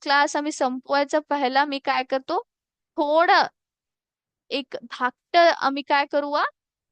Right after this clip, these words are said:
एक क्विज खेळू हा म्हण. ओके? So हे क्विज, अ,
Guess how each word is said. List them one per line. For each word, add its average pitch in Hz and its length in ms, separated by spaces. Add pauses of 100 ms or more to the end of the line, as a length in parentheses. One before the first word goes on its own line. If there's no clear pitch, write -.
(560)
एक - 120 (120)
क्विज 370 300
खेळू 220 280
हा 208 100
म्हण. 208 160 (260)
ओके? 392 300 (400)
So 311 120
हे 311 180
क्विज, 403 480
अ, 370 100